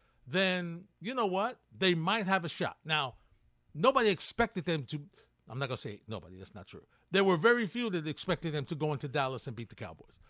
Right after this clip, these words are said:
With the way that defense played against the Giants, you knew the limitations of your quarterback. You were just hoping that there would be something that would make it entertaining.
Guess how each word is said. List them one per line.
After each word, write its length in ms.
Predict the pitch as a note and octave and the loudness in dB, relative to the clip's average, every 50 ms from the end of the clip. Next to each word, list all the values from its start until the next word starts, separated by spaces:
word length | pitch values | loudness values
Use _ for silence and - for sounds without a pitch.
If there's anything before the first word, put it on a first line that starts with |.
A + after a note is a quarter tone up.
| - - | -10 -6
With 120 | D3+ C#3+ | -4 -4
the 80 | - D3+ | 0 2
way 120 | F3 F3+ | 2 4
that 200 | E3+ E3 D3+ - | 4 2 0 2
defense 340 | - F#3 F3 - F#3 E3+ - | 0 0 2 2 0 0 0
played 240 | - F3+ F3+ F3+ D#3+ | 0 -2 0 0 -2
against 320 | D#3+ D3 E3 D#3 - - | -2 -2 -2 -4 -4 -4
the 80 | - D3 | -8 -6
Giants, 540 | B2+ D#3+ D3+ D3+ D#3 D#3 D3+ C#3 - - _ _ _ - _ _ _ _ _ | -2 -2 0 0 0 0 -2 -2 -6 -12 _ _ _ -20 _ _ _ _ _
you 140 | C#3 D3+ D#3 | -4 -2 2
knew 300 | F3 F#3+ F#3+ F#3+ F#3+ F3+ | 4 6 6 6 4 2
the 220 | D3 E3 E3 D#3 C3+ | 0 -2 -2 0 0
limitations 840 | C#3 D3+ F3 F3+ E3+ - - F#3 F3+ F3+ E3+ - F#3 E3 C#3+ D#3 | 0 0 0 0 0 -2 0 2 2 2 2 0 -2 -2 0 0
of 120 | E3+ D3+ | -2 -2
your 120 | C#3+ D#3+ D3+ | -2 -4 -4
quarterback. 720 | - - F3 F3 E3 E3 C#3+ D3+ D3 D3 C#3+ C#3 - - _ _ - - - - _ _ | -2 0 0 0 0 0 -2 -2 0 0 -2 -2 -6 -12 _ _ -20 -20 -20 -20 _ _
You 160 | - D#3 F3+ | -4 0 0
were 80 | F3+ E3+ | 2 2
just 160 | D3 F3+ - | 0 -2 2
hoping 280 | - F#3 F3+ E3+ F#3 E3+ | 2 2 2 2 -2 -2
that 120 | D#3+ D3+ B2+ | -2 -2 0
there 160 | E3+ E3+ E3+ | 0 -2 0
would 140 | E3 D#3+ C3+ | -2 -4 -2
be 200 | E3 E3+ E3 D#3 | -2 -2 -2 -2
something 480 | - - G3 F#3 D#3 _ - F3+ E3+ C#3+ | -2 0 -2 -2 -2 _ -6 -6 -4 -4
that 140 | D3+ C#3+ | -4 -4
would 160 | C#3+ D3+ D3+ C3+ | -4 -6 -6 -4
make 220 | D3 D3 C#3+ - | -4 -4 -4 -4
it 80 | D3 C3 | -6 -8
entertaining. 500 | - - - A#2+ - C3 G#2+ F2+ D#2+ | -8 -8 -10 -12 -12 -12 -14 -14 -16